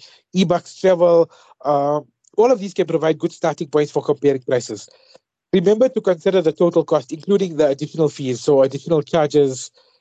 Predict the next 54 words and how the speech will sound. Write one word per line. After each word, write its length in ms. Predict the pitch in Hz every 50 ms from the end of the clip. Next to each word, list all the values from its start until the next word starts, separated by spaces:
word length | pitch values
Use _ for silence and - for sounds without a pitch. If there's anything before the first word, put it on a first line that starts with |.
| _ _ -
uh, 240 | 135 135 131 127 131 131
to 140 | - 165
get 160 | 147 170 175 175
a 60 | 175
clear 240 | - - 208 208 190
picture 280 | - 170 - _ 175
of 100 | 156 131
the 80 | 156 127
best 200 | 135 135 123 -
deal, 140 | 151 143 135
because 260 | 147 139 165 156 147 -
a 60 | 147 160
lot 160 | 156 180 202
of 60 | 240
the 80 | 208 185
times 300 | - 196 180 170 156 139
there 180 | 165 165 - -
are, 320 | 170 180 180 175 160 151 - - _ _
uh, 420 | - 123 127 127 127 120 117 117 110 - _ _ _ _ _ _ _ _
things 180 | 190 180 180 160
that 120 | 160 143 143
are 60 | 139
left 260 | 131 143 147 - - 165
out 240 | 151 131 135 - _ - - _ _ _ _ _ _ _ _ _ _ _ _ _ _ -
that 180 | 147 143 135
people, 580 | - 175 165 - 170 165 160 151 147 139 123 117 117
you 80 | 147
know, 180 | 151 196 240 - _ _ _ _ _ _ _ _ _ _ _ _ _ _
tend 220 | 165 165 156 143 -
to 280 | 160 147 135 123 110 - - - _ _ -
overlook. 500 | 147 135 139 135 135 135 - - - - _ _ _ _ _ _ _ - _ _ _ _ _
But 140 | 180 175 -
yeah, 180 | 240 208 165 151
look, 260 | 165 202 208 - - -
there's 220 | 156 170 175 165
many 220 | 160 180 208 226 202
more. 180 | 170 170 156
I 100 | 139 147
just 140 | 147 185 -
don't 100 | 196 180
know 60 | 175
how 60 | 170
much 180 | 160 165 165 -
time 160 | - 156 156
we 100 | 147 147 143
have 100 | 139 -
for 80 | 147
me 80 | 139 139
to 80 | -
go 160 | - 139 147 147
through 160 | - 147 131
all 180 | 135 139 -
of 60 | 160 -
them. 180 | - 110 -